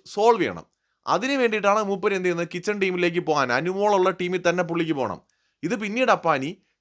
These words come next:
ജിസേലും റെനയും ഒക്കെ ഇരിക്കുമ്പം തന്നെ, ആര്യനും ഉണ്ട് അവിടെ, ആ സമയത്ത് രാത്രിയിൽ പറയുന്നുണ്ട്, "സത്യം പറഞ്ഞാ ഞാൻ അവളുമായിട്ടുള്ള പ്രശ്നം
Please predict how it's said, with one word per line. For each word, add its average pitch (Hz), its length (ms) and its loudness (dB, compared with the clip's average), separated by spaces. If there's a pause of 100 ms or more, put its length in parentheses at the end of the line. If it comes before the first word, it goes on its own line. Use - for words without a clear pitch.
ജിസേലും 208 560 -2
റെനയും 185 360 0
ഒക്കെ 180 140 -6
ഇരിക്കുമ്പം 170 500 -2
തന്നെ, 92 240 -6
ആര്യനും 196 360 0
ഉണ്ട് 147 120 -2
അവിടെ, 82 220 -4 (140)
ആ 127 140 -4
സമയത്ത് 156 400 -4
രാത്രിയിൽ 143 460 -2
പറയുന്നുണ്ട്, 104 500 -4 (360)
"സത്യം 185 380 -4
പറഞ്ഞാ 175 340 -2 (200)
ഞാൻ 139 240 0
അവളുമായിട്ടുള്ള 151 460 0
പ്രശ്നം 147 500 -6